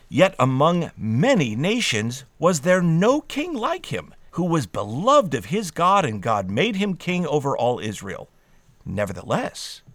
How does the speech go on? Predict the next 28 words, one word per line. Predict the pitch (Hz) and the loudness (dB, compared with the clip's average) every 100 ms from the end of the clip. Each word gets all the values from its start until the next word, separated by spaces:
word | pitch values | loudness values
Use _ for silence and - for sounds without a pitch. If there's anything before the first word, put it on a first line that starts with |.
| - - | -12 -4
even | 147 185 190 185 175 _ | -2 0 0 0 -4 _
him | - - 147 185 165 104 90 - _ - | -20 -6 0 2 2 0 -6 -16 _ -2
did | 117 110 104 - - | 0 0 -2 -8 2
outlandish," | 135 196 120 156 175 98 92 - - | 2 2 -2 0 2 0 -4 -10 -10
meaning | - 196 190 | -6 -6 -6
foreign, | - 147 143 95 117 104 _ _ _ | -8 -2 0 -2 -6 -14 _ _ _
"women | - 113 160 101 87 98 _ _ _ | -6 0 2 0 -6 -14 _ _ _
cause | - 107 104 104 | -2 2 2 -2
to | - 107 | -8 -10
sin," | - - - 113 - - - _ _ _ _ - | -8 -6 -2 -2 -4 -12 -20 _ _ _ _ -2
by | 101 | -2
which | 101 - | -2 -6
he | 104 | -6
means | 101 95 - | -4 -6 -8
to | 95 | -10
worship | 87 110 - 90 - _ | -4 -4 -2 -10 -10 _
other | 101 90 | -4 -4
gods. | 90 92 90 - - - - _ _ | -10 -12 -14 -16 -20 -20 -20 _ _
So | - 101 | -8 -6
even | 98 175 170 | -2 0 0
the | 127 | -2
great | 92 107 135 151 | -4 -2 -2 -2
King | - 131 120 | -6 -4 -4
Solomon | - - 117 120 104 - - _ _ _ | -4 0 2 2 -2 -8 -20 _ _ _
fell | - 117 113 | -2 2 2
to | 110 110 | 2 -6
that | 98 98 | -4 -2
influence. | 147 185 - - - - | -2 -2 -6 -12 -14 -18